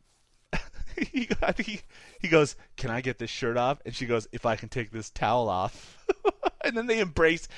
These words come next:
They're kinda, like, just hugging each other for an uncomfortably <laughs> long amount of time.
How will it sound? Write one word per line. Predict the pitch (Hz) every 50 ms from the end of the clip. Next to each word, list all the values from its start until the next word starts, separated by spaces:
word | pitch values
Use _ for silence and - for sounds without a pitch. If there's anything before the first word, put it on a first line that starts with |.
| -
They're | - 185 -
kinda, | 202 185 185
like, | 170 156
just | - 151 131 - -
hugging | 123 127 123 139 143 151
each | 151 151 - -
other | 143 143 147 143 147
for | 156 - - 131 127 120 - - - -
an | 139 139
uncomfortably | 143 143 147 147 - 156 151 151 - 156 156 143 - 208 220 247
<laughs> | 233
long | - 202 196 185 190 196
amount | 180 175 175 165 165 170
of | 165
time. | - - 151 156 185 202 196 - - 110 101 - 107 110